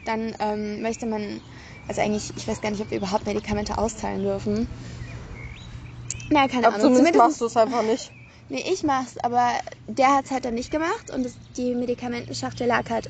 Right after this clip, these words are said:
Speaker 1: im Zimmer, aber halt auf dem, auf dem Tisch, ein bisschen abseits, damit halt die Dementen an dich drankommen, so. Und, ähm,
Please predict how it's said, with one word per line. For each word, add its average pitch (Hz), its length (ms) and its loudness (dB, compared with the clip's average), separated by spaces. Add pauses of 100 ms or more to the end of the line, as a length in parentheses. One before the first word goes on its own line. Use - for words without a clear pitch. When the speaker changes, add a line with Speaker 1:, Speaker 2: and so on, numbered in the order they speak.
Speaker 1:
im 214 200 -4
Zimmer, 320 340 0
aber 240 160 -2
halt 220 160 -4
auf 220 100 -8
dem, 220 480 -6
auf 220 120 -8
dem 214 120 -4
Tisch, 339 320 2
ein 269 60 0
bisschen 226 240 -2
abseits, - 580 0 (400)
damit 214 140 -4
halt 220 160 0
die 220 60 -4
Dementen 208 360 -2
an 208 80 -4
dich 208 120 -8
drankommen, 226 440 -2
so. 285 280 4 (880)
Und, 240 460 4
ähm, 226 540 0